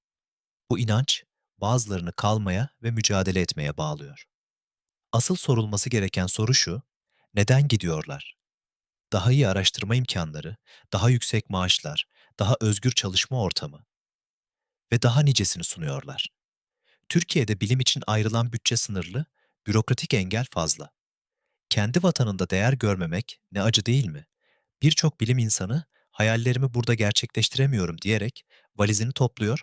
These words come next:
ve vatan hasretiyle gurbete gidiyor. Giden her bilim insanı aslında ülkenin hayallerini de beraberinde götürüyor.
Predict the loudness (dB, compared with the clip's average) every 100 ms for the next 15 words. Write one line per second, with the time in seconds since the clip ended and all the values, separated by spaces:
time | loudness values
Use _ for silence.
0 | -10 _ _ -2 0 2 2 2 2 -2
1 | -4 -4 -2 0 0 0 -2 -6 -10 -12
2 | -16 _ _ _ _ _ _ _ _ -2
3 | 2 2 -2 _ _ 0 2 2 -2 -4
4 | -4 -4 -4 -8 -10 _ _ _ -2 0
5 | 0 -4 -6 -4 -4 -2 -2 0 0 0
6 | 0 0 0 2 2 2 0 -2 -4 -6
7 | -10 -10 -12 -14